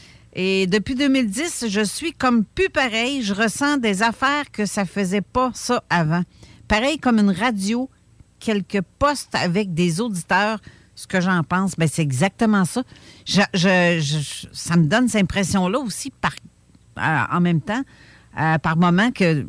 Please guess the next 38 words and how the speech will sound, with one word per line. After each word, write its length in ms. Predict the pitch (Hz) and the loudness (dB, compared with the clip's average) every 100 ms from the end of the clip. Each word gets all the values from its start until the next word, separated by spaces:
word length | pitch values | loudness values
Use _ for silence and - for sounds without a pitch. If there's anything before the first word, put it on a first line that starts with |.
| - | -10
c'est 140 | - | -8
comme 160 | 196 247 | 0 0
si 160 | - 165 | 0 2
j'entendais 540 | 175 170 170 170 226 | 2 2 2 2 2
un 40 | |
poste 260 | 185 208 190 | 2 0 0
de 40 | |
radio. 400 | 175 147 123 170 220 | 0 2 0 -2 -4
Je 80 | 135 | -2
viens 160 | 170 | -2
de 60 | 196 - | -2 -2
pogner 300 | 190 170 226 | 2 2 0
un 60 | |
poste 280 | 165 190 185 | -2 -2 0
de 40 | |
radio. 400 | 156 143 127 175 - _ _ _ | 0 0 -2 -6 -10 _ _ _
C'est, 420 | - 143 139 135 | -2 0 2 0
puis 240 | - 131 127 | -2 -4 -2
j-, 100 | 120 - - | -4 -10 -12
j'entends 340 | - 147 131 | 0 2 4
une 140 | 175 180 | 4 4
nouvelle. 420 | 165 170 214 165 - _ _ - | 4 0 -2 -4 -10 _ _ -8
Mais 240 | 143 151 143 | 0 2 4
en 140 | 143 | 2
réalité, 380 | 139 147 123 208 | 2 -2 -2 -2
il 60 | |
n'y 40 | 170 | -2
a 60 | |
pas 180 | 113 175 | -2 -4
de 80 | 214 _ | -6 _
poste 220 | 156 147 | -2 0
de 60 | 143 | -2
radio 420 | 131 131 131 135 | -2 -2 -2 -2
là. 220 | 127 143 277 _ - - - - - | -2 -4 -6 _ -20 -20 -20 -20 -18
C'est, 420 | - - 151 135 123 | -10 -2 2 2 0
je, 540 | 117 - - 120 131 | -2 -6 -4 -2 0
je, 220 | 123 120 | 2 2
je 160 | 123 120 | 0 0